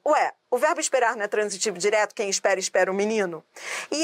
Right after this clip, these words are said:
esse a mim não é o complemento dele? E não tá com preposição? Tá. O verbo pede essa preposição? Não.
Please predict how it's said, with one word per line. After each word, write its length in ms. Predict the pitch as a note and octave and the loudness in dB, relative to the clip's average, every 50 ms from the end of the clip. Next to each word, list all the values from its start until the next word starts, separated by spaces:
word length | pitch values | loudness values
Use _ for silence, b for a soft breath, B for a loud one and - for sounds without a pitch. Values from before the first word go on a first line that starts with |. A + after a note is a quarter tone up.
| E4 | 2
esse 240 | F4 E4+ - - E4+ | 2 2 2 2 2
a 160 | E4 D#4+ E4 | 2 2 2
mim 260 | D#4+ D4 D4+ D#4+ E4 E4 | 0 0 -2 0 0 0
não 180 | D4 C#4+ C#4 | 2 2 2
é 80 | C#4 C4+ | 2 2
o 80 | C4+ | 2
complemento 600 | C4 - C4 B3 B3 B3+ A#3+ A3 A3 A3 A3+ A#3 | 2 0 0 0 0 0 0 0 0 0 -2 0
dele? 420 | F#3+ A3+ B3+ B3+ A#3 G#3 F#3 E3+ - - | 2 2 4 4 4 2 0 -4 -6 -4
E 80 | D4+ D#4 | -2 0
não 180 | E4 E4 E4+ | 0 0 2
tá 160 | F4+ F4 F4+ | 2 2 0
com 160 | - F#4 D#4 C#4+ | 0 -2 -2 0
preposição? 800 | D4 C4+ C4 B3+ B3 A#3 G#3 B3 A#3+ - D4 C#4 A#3 G#3+ F3+ - - | 0 0 2 2 2 2 0 -2 -2 0 2 2 2 0 -2 -2 0
Tá. 260 | A#3+ A3+ G#3+ F#3+ B B B B B B | 2 2 2 0 B B B B B B
O 120 | - D#4+ D#4 | 0 2 2
verbo 260 | F4 F4+ - D4 D#4+ | 2 2 0 -2 -2
pede 260 | - F4 F4 E4+ D#4+ | 0 0 0 0 0
essa 160 | F4+ - C#4+ | -2 -2 -2
preposição? 720 | C4+ - B3 B3 - A3+ A3 G#3+ - D4+ D4 C4 G3+ F3 - | 0 0 0 0 2 0 0 2 2 2 2 2 2 0 -4
Não. 460 | A3+ C4 D4 D4+ C4 G#3+ F#3 E3+ | -6 -2 0 2 2 2 0 -4